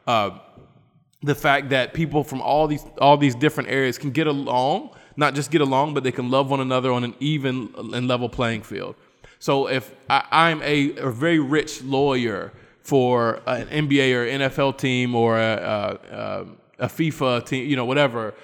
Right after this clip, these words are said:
a multi-billion dollar industry, but I can come to church and I can listen to a homeless guy preach the gospel, and I can take notes by that.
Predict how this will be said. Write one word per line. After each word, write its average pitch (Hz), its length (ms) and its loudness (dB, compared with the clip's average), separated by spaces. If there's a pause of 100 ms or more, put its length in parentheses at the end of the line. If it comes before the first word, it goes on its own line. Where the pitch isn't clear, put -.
(180)
a 135 100 -2
multi-billion 139 1200 2
dollar 123 240 0
industry, 117 680 -4 (600)
but 135 140 0
I 147 100 4
can 160 160 -6
come 160 220 0
to 151 100 -6
church 156 400 -2
and 139 120 -6
I 139 100 -2
can 131 320 -2
listen 170 320 0
to 123 400 -2 (280)
a 139 80 2
homeless 143 420 0
guy 120 200 2
preach - 300 -4
the 113 80 -6
gospel, - 600 -6
and 135 120 -2
I 127 60 2
can 127 140 -4
take 113 200 -2
notes 131 340 2
by 104 240 -8
that. 80 240 -12